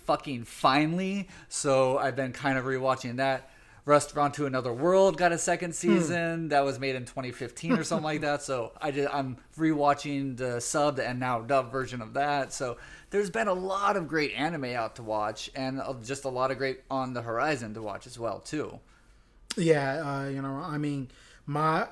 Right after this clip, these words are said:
Speaker 2: I have to catch up on, like, anime as well. Uh, the
Speaker 1: I told you
Speaker 2: last
Speaker 1: about Komi Can't
Speaker 2: Yes,
Speaker 1: Communicate,
Speaker 2: I
Speaker 1: though.
Speaker 2: actually watched about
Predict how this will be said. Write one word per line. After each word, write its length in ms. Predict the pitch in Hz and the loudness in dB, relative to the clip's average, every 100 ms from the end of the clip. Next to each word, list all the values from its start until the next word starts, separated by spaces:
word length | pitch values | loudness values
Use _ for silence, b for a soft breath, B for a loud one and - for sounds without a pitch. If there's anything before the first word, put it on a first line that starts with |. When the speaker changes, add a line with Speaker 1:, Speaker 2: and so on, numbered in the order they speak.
| - - - | -10 -20 -8
Speaker 2:
I 20 | 160 | -2
have 140 | 156 | 0
to 80 | 151 | 0
catch 300 | 143 135 120 | -4 -4 -2
up 160 | 135 139 | -6 -6
on, 500 | 127 127 123 131 139 | -6 -6 -6 -8 -8
like, 200 | 123 120 - | -10 -10 -10
anime 300 | 135 131 131 | -8 -6 -6
as 200 | 123 113 | -6 -6
well. 240 | 127 127 | -8 -6
Uh, 640 | 165 139 135 135 135 135 127 b b b b b - | -8 -8 -10 -10 -10 -10 -12 b b b b b -4
the 140 | 156 147 | 2 6
Speaker 1:
I 60 | |
told 260 | 160 285 285 | 8 8 6
you 80 | 262 | 6
Speaker 2:
last 220 | 196 185 | 6 4
Speaker 1:
about 0 | |
Komi 280 | 190 180 160 | 0 -4 -4
Can't 180 | 175 143 | -4 2
Speaker 2:
Yes, 320 | 185 185 151 | 6 8 6
Speaker 1:
Communicate, 100 | 175 | 4
Speaker 2:
I 100 | 170 | 6
Speaker 1:
though. 40 | 170 | 6
Speaker 2:
actually 320 | - 175 143 - - - - _ _ | 4 -2 -4 -12 -20 -20 -20 _ _
watched 380 | 165 156 151 - | 2 2 2 -2
about 640 | 139 151 147 147 151 151 | -4 -2 -2 -2 -4 -6